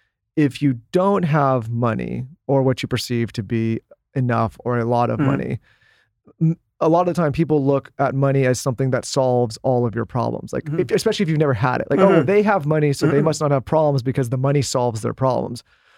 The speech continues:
Speaker 1: When many of the people we've met, you know, that's, what is that saying? "Mo-, more money, more problems." Like, they,
Speaker 2: Mm-hmm.
Speaker 1: they have all sorts of problems. They
Speaker 2: Mm-hmm.
Speaker 1: just may not be the same problems.
Speaker 2: Mm-hmm.
Speaker 1: Like, they're not struggling to pay the mortgage,
Speaker 2: Mm-hmm.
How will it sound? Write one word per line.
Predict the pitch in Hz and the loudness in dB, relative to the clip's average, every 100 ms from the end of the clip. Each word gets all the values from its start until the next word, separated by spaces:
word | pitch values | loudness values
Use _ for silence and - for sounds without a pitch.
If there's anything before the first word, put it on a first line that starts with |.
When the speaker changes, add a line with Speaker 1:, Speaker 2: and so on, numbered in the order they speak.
| _ _ _ | _ _ _
Speaker 1:
When | 185 170 160 | 0 2 4
many | 170 190 190 | 4 4 2
of | 147 | 2
the | 151 | 0
people | 156 147 143 131 | 0 2 2 4
we've | 143 156 123 | 4 2 2
met, | 139 139 131 123 - _ _ _ _ _ _ | 2 2 2 -2 -8 _ _ _ _ _ _
you | 165 | 0
know, | 139 | 2
that's, | 127 135 | 0 -4
what | - 139 | -2 0
is | 127 | 2
that | 127 - | -2 -2
saying? | 135 120 | -2 0
"Mo-, | 123 - | 0 0
more | 131 120 | 0 2
money, | 123 | 2
more | 123 117 | 0 0
problems." | 135 131 113 | 0 0 0
Like, | 120 120 | -2 2
they, | 147 139 | 2 2
Speaker 2:
Mm-hmm. | 165 165 165 113 | 2 2 0 0
Speaker 1:
they | 156 151 | 0 2
have | 156 156 143 | 2 2 2
all | 147 151 135 | 2 2 0
sorts | - - 160 156 - | -4 -2 0 2 -2
of | - | -2
problems. | 127 127 | 0 4
They | 147 | 4
Speaker 2:
Mm-hmm. | 147 | 4
Speaker 1:
just | 160 | 2
may | 165 | 0
not | 143 139 | 0 0
be | 151 | 2
the | 143 | 0
same | - 147 139 131 | 0 0 0 0
problems. | 107 131 131 160 151 | 0 2 4 4 2
Speaker 2:
Mm-hmm. | 147 | 0
Speaker 1:
Like, | - - | -6 -2
they're | 170 | 2
not | 170 160 | 2 0
struggling | - - 160 143 147 131 | 0 0 2 2 0 0
to | 135 | 0
pay | 143 139 131 120 | 2 2 2 2
the | 131 | 2
mortgage, | 160 220 165 135 160 165 | 2 2 2 4 4 2
Speaker 2:
Mm-hmm. | 127 | 0